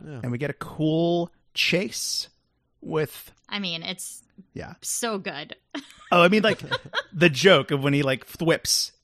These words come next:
Speaker 2: and it just, like, shoots into nothingness.
Speaker 3: That's a, that is, there is a, I was, like, trying to find it. There's a comic, like, that is an exact comic panel of, like, in one of the older, older Spider-Man comics where he goes to Jersey and he tries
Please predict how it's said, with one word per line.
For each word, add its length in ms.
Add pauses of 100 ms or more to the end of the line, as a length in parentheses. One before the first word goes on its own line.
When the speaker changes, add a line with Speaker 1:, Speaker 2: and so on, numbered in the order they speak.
Speaker 2:
and 160
it 80
just, 140
like, 80
shoots 340
into 140
nothingness. 880 (100)
Speaker 3:
That's 600
a, 500 (260)
that 280
is, 220
there 200
is 140
a, 140
I 120
was, 120
like, 120
trying 240
to 60
find 320
it. 180
There's 140
a 60
comic, 760 (220)
like, 180
that 160
is 100
an 80
exact 460
comic 380
panel 560 (280)
of, 180
like, 420
in 240
one 120
of 60
the 140
older, 420
older 240
Spider-Man 460
comics 280
where 120
he 80
goes 240
to 80
Jersey 520
and 80
he 100
tries 440